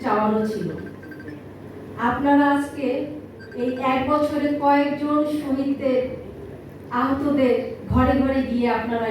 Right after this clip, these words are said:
রিপোর্ট করেছেন। যারা করেছেন তারা একই, একই শহীদদেরকে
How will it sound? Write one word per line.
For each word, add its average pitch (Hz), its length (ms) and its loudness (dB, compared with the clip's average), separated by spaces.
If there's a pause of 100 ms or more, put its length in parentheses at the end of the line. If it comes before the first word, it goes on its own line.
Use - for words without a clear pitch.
রিপোর্ট 208 320 0
করেছেন। 170 420 -4 (1160)
যারা 269 220 6 (100)
করেছেন 294 380 2 (120)
তারা 277 200 2 (220)
একই, 269 260 -2 (920)
একই 311 240 2 (1120)
শহীদদেরকে 285 640 4